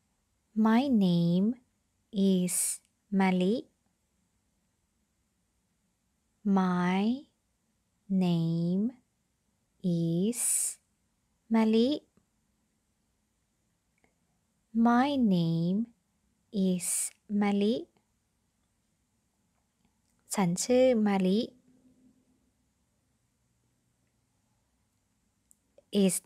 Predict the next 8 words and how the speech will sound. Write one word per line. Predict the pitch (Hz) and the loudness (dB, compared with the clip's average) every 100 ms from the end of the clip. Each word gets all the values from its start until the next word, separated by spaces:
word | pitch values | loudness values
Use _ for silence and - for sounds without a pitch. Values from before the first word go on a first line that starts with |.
| - | 0
that | 196 254 359 - - _ _ - 202 202 | 2 0 -2 -10 -20 _ _ -4 2 2
M | 202 196 202 - - | 2 2 0 -4 -4
A | 196 185 185 214 320 370 _ _ _ _ _ _ | 0 2 2 2 0 -4 _ _ _ _ _ _
L | 202 190 185 185 190 - 196 180 | 0 2 2 0 -4 -6 -2 0
E | 165 160 175 185 | -2 -4 -2 -2
E? | 262 392 _ _ _ _ _ _ _ _ _ _ _ _ _ _ _ _ _ _ _ _ _ _ _ _ _ _ _ _ _ _ _ _ _ _ | -2 -6 _ _ _ _ _ _ _ _ _ _ _ _ _ _ _ _ _ _ _ _ _ _ _ _ _ _ _ _ _ _ _ _ _ _
Is | - 190 175 - - - - _ _ _ _ _ _ _ _ _ _ _ _ 185 | -2 -2 0 -2 -2 -2 -4 _ _ _ _ _ _ _ _ _ _ _ _ -2
that | 185 190 302 370 | 0 0 -2 -6